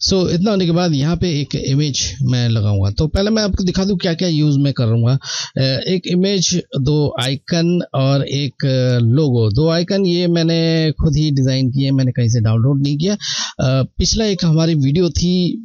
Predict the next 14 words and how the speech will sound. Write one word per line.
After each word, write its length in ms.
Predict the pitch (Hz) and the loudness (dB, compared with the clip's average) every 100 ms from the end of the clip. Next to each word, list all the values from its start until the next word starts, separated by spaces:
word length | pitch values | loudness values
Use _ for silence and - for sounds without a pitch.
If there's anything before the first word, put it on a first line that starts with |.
| - | -4
किसी 260 | 202 196 208 | -2 0 0
भी 120 | 214 | 0
तरह 240 | 190 170 | 0 0
का 220 | 160 156 151 | 0 0 2
हम 200 | 151 156 | 0 0
shape 280 | - 143 | 0 -2
बनाकर 540 | 131 127 120 117 143 143 - - - | 0 0 0 0 -2 -2 -6 -8 -2
Inkscape 520 | 196 - - 160 135 | -2 0 -2 -2 -2
से 280 | - 151 151 _ _ _ _ 120 | -2 -2 -2 _ _ _ _ -2
ला 220 | 120 127 | 0 0
सकते 380 | 123 104 123 104 | 0 -2 -2 0
हैं। 240 | 107 101 | 0 -2
ठीक 220 | - 160 | -2 -2
है, 120 | 185 | -2